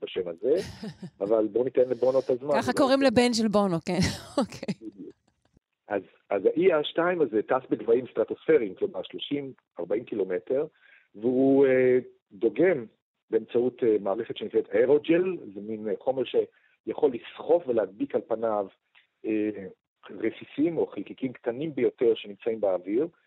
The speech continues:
Speaker 1: ובגבהים סטרטוספריים מוצאים בין היתר חלקיקים כאלה של אבק קוסמי או אבק מטאוריטי שהגיע אלינו במרוצת השנים. רוב החלקיקים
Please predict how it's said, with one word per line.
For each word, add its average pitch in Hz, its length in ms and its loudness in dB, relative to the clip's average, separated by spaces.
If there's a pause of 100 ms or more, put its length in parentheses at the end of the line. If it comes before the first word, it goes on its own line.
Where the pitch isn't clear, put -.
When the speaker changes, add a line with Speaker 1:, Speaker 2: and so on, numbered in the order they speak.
(460)
Speaker 1:
ובגבהים 117 540 0
סטרטוספריים 170 760 2
מוצאים 151 680 -4 (500)
בין 165 160 4
היתר 151 480 2 (100)
חלקיקים - 560 -6
כאלה 123 440 4
של 113 200 -4
אבק 104 420 -2
קוסמי 123 480 -4
או 98 100 2
אבק 95 260 -2
מטאוריטי 127 580 -4 (540)
שהגיע 135 400 4
אלינו 120 520 2
במרוצת 110 440 -2
השנים. 92 380 -10
רוב 123 300 2
החלקיקים 127 680 -8